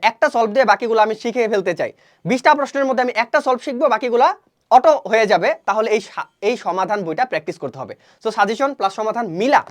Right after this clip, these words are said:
একটা কোপ পরীক্ষা হবে তোমার, বোর্ড পরীক্ষা বলো, কলেজের পরীক্ষা বলো। এখন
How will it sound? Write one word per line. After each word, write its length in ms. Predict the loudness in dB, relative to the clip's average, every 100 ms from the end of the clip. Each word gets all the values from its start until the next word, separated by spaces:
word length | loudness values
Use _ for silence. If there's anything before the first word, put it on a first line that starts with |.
| -16
একটা 140 | -16 -10
কোপ 240 | -2 -2 0
পরীক্ষা 280 | -2 -2 -4
হবে 180 | -4
তোমার, 220 | -4 -4 -4 -6 _ 0
বোর্ড 200 | 2 2
পরীক্ষা 340 | 0 -2 0
বলো, 140 | -2 -2
কলেজের 340 | -2 0 -2
পরীক্ষা 300 | -4 -6 -6
বলো। 160 | -8 -14 _ _ _ _ _
এখন 320 | 0 2 0